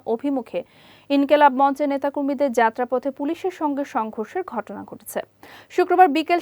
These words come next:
সাড়ে চারটার দিকে রাজধানীর ইন্টারকন্টিনেন্টাল মোড়ে পুলিশের ব্যারিকেড ভেঙে আন্দোলনকারীরা যমুনা অভিমুখে যাওয়ার পথে অগ্রসর হওয়ার চেষ্টা করলে পুলিশ তাদের জল কামান ও টিয়ার গ্যাস ব্যবহার করে ছত্রভঙ্গ করার চেষ্টা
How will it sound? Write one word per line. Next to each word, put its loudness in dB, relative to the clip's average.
সাড়ে 4
চারটার 2
দিকে -4
রাজধানীর 2
ইন্টারকন্টিনেন্টাল 0
মোড়ে 2
পুলিশের -2
ব্যারিকেড 0
ভেঙে -2
আন্দোলনকারীরা 2
যমুনা 0
অভিমুখে -4
যাওয়ার -2
পথে -4
অগ্রসর 2
হওয়ার -2
চেষ্টা -6
করলে -2
পুলিশ -6
তাদের 0
জল 8
কামান 2
ও 2
টিয়ার 0
গ্যাস 0
ব্যবহার -2
করে -2
ছত্রভঙ্গ -6
করার 2
চেষ্টা -2